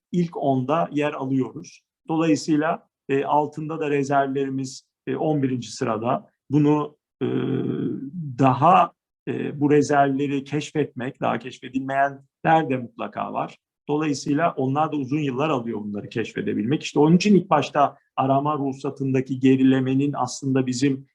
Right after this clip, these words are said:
ileriki on yıllarımıza sıkıntı yaratacağını vurgulamak istedim. Dolayısıyla, e, yine bir büyüğümüzün söylediği, madenci bir büyüğümüzün söylediğini aktarmak istiyorum.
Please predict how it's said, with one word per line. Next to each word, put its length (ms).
ileriki 440
on 240
yıllarımıza 840
sıkıntı 440
yaratacağını 880
vurgulamak 540
istedim. 480
Dolayısıyla, 800
e, 80
yine 320
bir 160
büyüğümüzün 760
söylediği, 840
madenci 560
bir 120
büyüğümüzün 520
söylediğini 720
aktarmak 540
istiyorum. 540